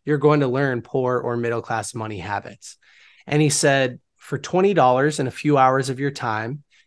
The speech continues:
you can read the experiences of somebody who is rich and they can teach you rich money habits." And I thought, "Wow, that's pretty amazing, condensing decades of lived experience and millions of dollars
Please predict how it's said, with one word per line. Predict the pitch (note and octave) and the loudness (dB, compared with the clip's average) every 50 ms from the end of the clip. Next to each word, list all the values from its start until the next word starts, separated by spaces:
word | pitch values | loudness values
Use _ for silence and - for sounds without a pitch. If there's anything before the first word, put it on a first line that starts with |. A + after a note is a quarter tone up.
| _ | _
you | - D3 | -4 -4
can | D3 D3 C#3+ B2 | -4 -2 -2 -4
read | A#2 A2+ B2 D#3+ G3+ G3 D#3+ C3 A2+ | -2 -2 0 0 0 0 0 -2 -2
the | A2 A#2+ | -4 -6
experiences | A2+ - - - - - D3+ D#3 D#3+ D3+ D3 B2+ - - A#2 A2 | -6 -6 -6 -6 -4 -2 0 0 2 0 0 -2 -4 -8 -8 -8
of | A#2+ A2+ | -8 -8
somebody | - - B2+ A#2 A#2+ A#2+ | -6 -6 -4 -4 -4 -4
who | A2 C3+ C#3+ | 0 4 6
is | E3+ G3 F#3 C3 | 6 6 6 4
rich | A#2+ A#2+ A2 F#2+ - - - - | -2 -4 -4 -4 -6 -12 -14 -10
and | B2 | -8
they | A#2 B2 | -8 -8
can | B2 - A#2+ | -8 -10 -10
teach | G#2 - D3 C#3+ C#3+ - | -8 -6 -6 -6 -6 -6
you | C3 B2 | -8 -8
rich | A#2 A2+ B2+ C3+ C3 - - - | -6 -4 -4 -4 -4 -6 -8 -8
money | A#2 A2+ A2+ G#2+ | -6 -6 -6 -8
habits." | F#2 - A#2 A2+ G#2+ - - - - - - - _ _ _ _ _ _ _ _ - - _ _ _ _ _ _ - | -6 -4 -4 -4 -4 -4 -8 -16 -14 -14 -14 -14 _ _ _ _ _ _ _ _ -20 -20 _ _ _ _ _ _ -14
And | - - | -8 -8
I | - | -6
thought, | D3 - D3 A#2+ A2 A2+ B2 | -4 0 0 0 0 0 0
"Wow, | A#2+ A#2+ - - - G#2 | 2 4 4 2 2 -2
that's | G#2 B2+ - - | -4 -6 -6 -6
pretty | - - F3 D#3 C3 | -4 -2 0 0 0
amazing, | A#2 A2 A2+ B2+ C#3 C3+ - - A2+ G#2 | 0 0 -2 0 0 -2 -2 -4 -6 -6
condensing | - - C3 A#2 C#3 C3+ C3+ - - C3 A2 | -6 -6 -6 -4 -2 -2 -2 -2 -4 -6 -6
decades | - - D3+ D#3 E3 - F3+ E3 D#3 D3 C3 | -4 0 0 0 2 2 2 2 2 2 0
of | B2+ A2+ A2 | -2 0 2
lived | C3 D3 C#3+ A#2+ | 2 2 2 2
experience | C3+ A#2+ - - - - C3+ C3 B2+ B2 A#2+ A#2 A2+ - B2 | 0 -4 -4 -4 -4 -2 -2 -2 -2 -2 -2 -4 -4 -6 -6
and | A#2+ A#2 B2 C3+ | -4 0 2 4
millions | D3+ E3 E3 D#3+ D#3 D3+ C#3+ C#3 | 6 6 6 6 6 4 2 0
of | B2+ A#2+ | 0 2
dollars | C3+ B2 B2 B2+ B2 A#2+ A2+ G#2+ G#2 - - - | 2 4 4 4 2 0 -2 -4 -6 -10 -12 -14